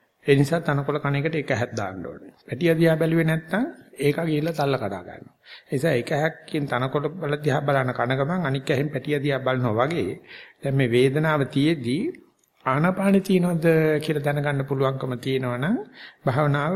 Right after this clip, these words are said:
විනිවිදින්න ලෑස්ති. එහෙම නැත්තම් ඒකට මම අතින් කැලලක් මට දාන්න පුළුවන්. ඒක සමහර අයට පහසු වෙනවා, සමහර අයට පැටලෙන්න පුළුවන්.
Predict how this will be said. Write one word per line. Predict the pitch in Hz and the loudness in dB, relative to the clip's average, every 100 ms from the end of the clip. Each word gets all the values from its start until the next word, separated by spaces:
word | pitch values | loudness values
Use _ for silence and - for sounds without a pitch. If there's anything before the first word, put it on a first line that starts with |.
| 196 | 0
විනිවිදින්න | 160 147 147 135 139 185 | 2 2 0 0 -2 -2
ලෑස්ති. | 185 139 - - - - - - - _ - _ _ _ _ - | -4 -6 -8 -14 -16 -14 -12 -14 -16 _ -20 _ _ _ _ -2
එහෙම | 135 | 2
නැත්තම් | 139 139 139 - 240 330 - _ _ _ - | 4 2 2 0 0 -2 -8 _ _ _ 0
ඒකට | 139 135 | 0 0
මම | 117 117 151 | -2 0 0
අතින් | 170 - 180 | 0 0 0
කැලලක් | 180 160 143 - | 2 2 2 0
මට | 139 120 | -2 0
දාන්න | 117 120 135 | -2 -2 0
පුළුවන්. | 165 151 95 117 - - - - - - | 0 0 0 -6 -10 -20 -20 -20 -18 -10
ඒක | 127 123 | -4 -2
සමහර | 127 120 113 123 | -2 -2 -2 0
අයට | 120 120 | 0 -2
පහසු | - 107 123 131 | -4 -4 -4 -4
වෙනවා, | 123 127 | -2 -2
සමහර | 123 117 113 | -2 -2 -2
අයට | 120 123 | -2 -2
පැටලෙන්න | 117 113 127 123 | -4 -2 -2 -2
පුළුවන්. | 135 180 123 | -2 -2 -4